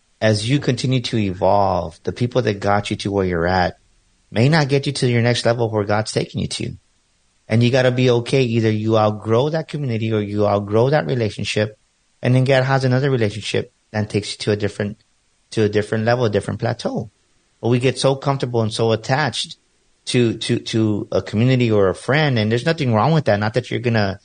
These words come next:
like, leave people, but sometimes that season's over, and sometimes we try to extend those seasons too much when God's saying, "Nope, I got, I got Christine waiting for you. Like, go connect with Christine." Because the truth is this, is that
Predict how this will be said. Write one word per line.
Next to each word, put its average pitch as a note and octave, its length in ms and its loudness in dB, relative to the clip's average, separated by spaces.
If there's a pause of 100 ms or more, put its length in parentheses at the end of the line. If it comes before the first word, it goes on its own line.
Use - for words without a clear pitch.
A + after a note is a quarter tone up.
(680)
like, G2+ 280 0
leave A2+ 380 2
people, A2 320 -2
but G#2+ 320 0 (120)
sometimes B2+ 520 0
that G#2+ 180 2
season's A2+ 480 0
over, B2+ 280 2
and F#2+ 100 -2
sometimes G#2 420 -2 (400)
we A2+ 80 -4
try A#2 180 2
to A2 100 2
extend G#2+ 520 0
those G2 200 0
seasons G2+ 380 -4
too - 160 -4
much G2+ 320 -2
when F#2 260 -6 (400)
God's G#2 300 0
saying, A2 200 4
"Nope, C3+ 220 2
I F#2+ 80 0
got, G#2+ 320 2
I - 80 -2
got A#2 220 0
Christine A#2+ 340 -2
waiting A2 220 2
for - 140 -8
you. F#2+ 80 -4
Like, F2+ 220 -2 (260)
go G#2+ 100 0
connect A2 280 -2
with G#2 100 -4
Christine." G#2 460 -8 (540)
Because C3 360 0
the B2+ 80 -6
truth F3 260 0
is C#3 140 -2
this, D#3+ 200 0
is G#2+ 120 -4
that A2 260 2